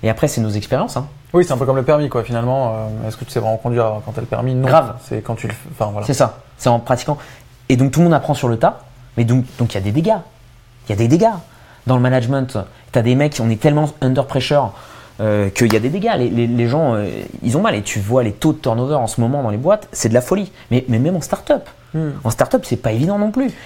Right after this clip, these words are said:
Speaker 1: Et je l'ai vu au Nouma, ça. Où tu voyais que, mine de rien, tu vois, c'était pas, euh, parce qu'il y a une pression de ouf quand t'es en start-up pour survivre. Et donc là, je me dis, ok, euh, donc il y a peut-être un sujet. Et en, sur le management des jeunes,
Speaker 2: Hmm, hmm,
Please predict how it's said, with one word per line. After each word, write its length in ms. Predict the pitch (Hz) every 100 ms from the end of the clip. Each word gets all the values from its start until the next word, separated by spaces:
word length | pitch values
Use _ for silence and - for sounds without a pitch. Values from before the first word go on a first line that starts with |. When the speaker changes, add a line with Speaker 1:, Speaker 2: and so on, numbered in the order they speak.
| -
Speaker 1:
Et 60 |
je 100 | 123
l'ai 80 | 143
vu 120 | 147
au 80 | 240
Nouma, 240 | 233 254 277
ça. 280 | - - - -
Où 60 | 127
tu 120 | 120
voyais 220 | 123 185
que, 280 | 254 156 170
mine 200 | 151 120
de 60 | 117
rien, 280 | 127 214 269
tu 100 | -
vois, 140 | 180 247
c'était 240 | 110 -
pas, 280 | - 202 214
euh, 120 | 131 - - - -
parce 160 | 123
qu'il 140 | - 165
y 20 |
a 60 |
une 260 | 175 127 113
pression 360 | 104 175 - 180
de 140 | 185 - - -
ouf 160 | 370 -
quand 120 | -
t'es 100 | 151
en 40 | 139
start-up 360 | - 165 220 -
pour 140 | 131
survivre. 400 | - 208 254 127 - - - -
Et 60 |
donc 200 | 120 127
là, 60 | 196
je 100 | 180
me 80 | 147
dis, 140 | 175
ok, 180 | 156 117 90 - - - - 113
euh, 240 | 107 107
donc 180 | 110 107
il 20 |
y 40 |
a 20 | 120
peut-être 200 | 185 170
un 60 |
sujet. 400 | 143 127 131 208 - - - - -
Et 160 | 170
en, 160 | 170 160 -
sur 460 | - - 156 139 104 -
le 140 | 117
management 720 | 120 120 120 127 127 123 - - - - -
des 140 | 117
jeunes, 240 | 120 202
Speaker 2:
Hmm, 160 | 233 -
hmm, 160 | 143